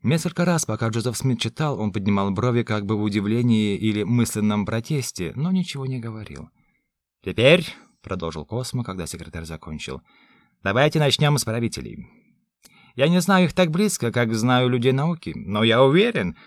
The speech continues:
что выделим им достаточно места. Предположим, ты возьмешь эту книгу и позовешь их ко мне». Смит открыл ежегодник и начал. «Джордж Вашингтон Самсон,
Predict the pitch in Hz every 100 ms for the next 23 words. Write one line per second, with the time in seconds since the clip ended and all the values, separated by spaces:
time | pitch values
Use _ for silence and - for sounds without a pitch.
0 | _ _ - - 117 117 113 120 120 -
1 | 120 123 131 127 131 170 160 92 - 87
2 | 85 78 - 80 76 - - 139 147 190
3 | 208 202 196 185 - - _ _ _ _
4 | 190 185 165 175 165 143 135 160 160 175
5 | 151 123 110 120 131 - 117 107 - 98
6 | 87 78 65 - _ _ _ _ _ -
7 | 156 170 113 - 104 107 90 87 95 98
8 | 95 - 78 67 - - _ _ _ _
9 | - - 113 175 185 - 120 135 - 139
10 | 127 120 123 - 107 110 - 90 90 87